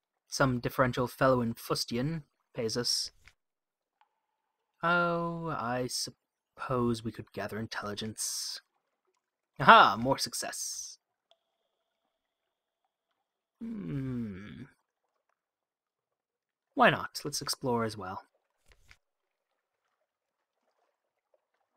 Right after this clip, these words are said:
I do like to turn the situation around. I got stories for you, friend. Unfortunately, I should not have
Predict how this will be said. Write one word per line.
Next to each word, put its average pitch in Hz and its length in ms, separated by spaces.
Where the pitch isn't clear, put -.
I 151 80
do 143 140
like 135 200
to - 100
turn 135 200
the 135 60
situation - 920
around. 156 440
I 131 80
got 120 160
stories 135 340
for 123 120
you, 143 240
friend. 117 640
Unfortunately, 160 720
I 123 120
should - 240
not 110 160
have 107 220